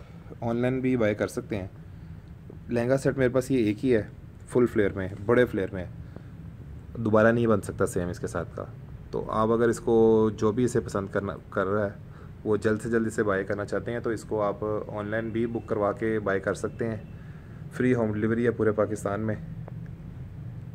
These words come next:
अगर out of country से कुछ customers ज़रूरी देख रहे होंगे इंशाल्लाह, तो उनके लिए भी offer है, मुनासिब price में हम courier करवा देते हैं out of country भी,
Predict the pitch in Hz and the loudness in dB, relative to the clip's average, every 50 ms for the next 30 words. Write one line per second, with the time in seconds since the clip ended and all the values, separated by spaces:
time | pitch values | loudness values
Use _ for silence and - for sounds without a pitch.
0 | - - - - - - - - - - - - - - - - - - 110 104 | -12 -12 -12 -12 -10 -12 -12 -12 -12 -12 -12 -12 -12 -12 -12 -12 -10 -6 0 2
1 | 110 110 107 107 107 104 - 123 113 - - 107 107 - 117 110 - 113 113 113 | 4 6 6 6 4 4 2 0 0 0 -2 -2 -2 -2 -2 0 0 0 0 0
2 | - - 113 - - 110 107 101 104 104 107 104 104 110 110 104 101 98 113 113 | -2 -2 -4 -4 -2 -2 -4 -2 -2 -2 0 2 2 2 4 2 2 2 2 2
3 | 113 104 92 92 104 127 123 - - - - 95 92 95 104 - - - - - | 2 0 0 -2 -4 -4 -4 -6 -6 -4 -4 -2 -2 -2 -4 -6 -8 -10 -10 -10
4 | - - - - - - 104 104 101 101 101 101 98 101 101 101 101 98 101 - | -10 -10 -10 -10 -6 -2 0 2 2 2 2 2 2 2 2 2 2 0 0 -2
5 | - - 107 104 120 117 123 120 117 120 113 104 - - 113 110 107 107 117 117 | -6 -8 -4 -2 0 2 4 4 4 4 2 2 2 2 2 2 2 2 0 -2
6 | 110 104 101 101 101 101 - 113 - - 104 98 98 95 104 107 104 107 101 98 | -4 -2 -2 -2 -2 -2 -2 -4 0 2 2 2 2 0 -2 -2 -2 -2 -2 -2
7 | 98 95 - 101 98 98 101 101 - - 101 92 92 95 104 110 - - 98 98 | -4 -2 -2 0 0 2 0 -2 -2 -2 0 0 0 0 0 -2 -4 -4 -4 -6
8 | 107 117 - - - - - - - - - - - - - - - - - - | -6 -8 -10 -14 -18 -18 -18 -18 -18 -18 -18 -18 -16 -16 -16 -16 -18 -18 -16 -16
9 | - - - - - - - - - - - 107 98 95 - 101 - - 98 95 | -16 -16 -18 -18 -18 -18 -18 -18 -18 -10 -4 -2 -2 -2 -2 -4 -6 -6 -8 -4
10 | - - 104 101 104 | -2 -2 0 0 0